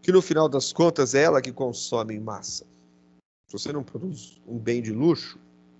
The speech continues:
né, você produz um vinho de, de, de, que, que custa mais de cem reais, <clears throat> não interessa como é que tá o salário mínimo das pessoas, não interessa. Não interessa como é que tá a condição de vida do trabalhador ali comum,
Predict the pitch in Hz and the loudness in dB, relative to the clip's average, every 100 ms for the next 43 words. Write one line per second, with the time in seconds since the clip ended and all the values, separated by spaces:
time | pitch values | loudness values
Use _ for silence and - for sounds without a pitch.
0 | _ _ _ _ _ - 110 - 139 170 | _ _ _ _ _ -6 -6 -4 0 2
1 | 170 143 107 135 127 104 110 101 98 95 | 2 2 -2 -2 -2 -2 -6 -6 -8 -10
2 | 92 87 - _ _ _ 101 - 101 120 | -10 -14 -18 _ _ _ -20 -16 -6 -4
3 | 101 76 65 - _ _ _ _ _ 117 | -4 -8 -8 -16 _ _ _ _ _ -2
4 | 127 120 113 104 107 113 104 135 127 - | 2 2 0 -4 -4 -2 2 2 2 -2
5 | - - - _ _ _ _ _ 185 180 | -6 -8 -10 _ _ _ _ _ -4 -2
6 | 180 214 120 131 131 - - 104 98 - | -2 -2 0 0 0 -6 -12 -10 -10 -4
7 | 110 110 117 117 110 104 104 98 95 - | -6 -4 -4 -4 -4 -8 -8 -10 -12 -20
8 | - - 76 - - 104 - - - _ | -20 -16 -16 -16 -10 -8 -8 -12 -20 _
9 | _ _ 185 - - 110 - _ _ _ | _ _ -10 -8 -8 -10 -18 _ _ _
10 | _ 143 143 156 - 139 127 135 - 113 | _ -2 2 2 2 -6 -2 -2 -2 -8
11 | 107 120 107 101 95 127 127 98 110 120 | -6 -8 -8 -10 -6 -2 -2 -2 -6 -6
12 | 120 120 117 113 123 101 104 117 110 110 | 0 0 0 0 2 2 -2 -6 -6 -6
13 | 113 117 104 | -4 -4 -4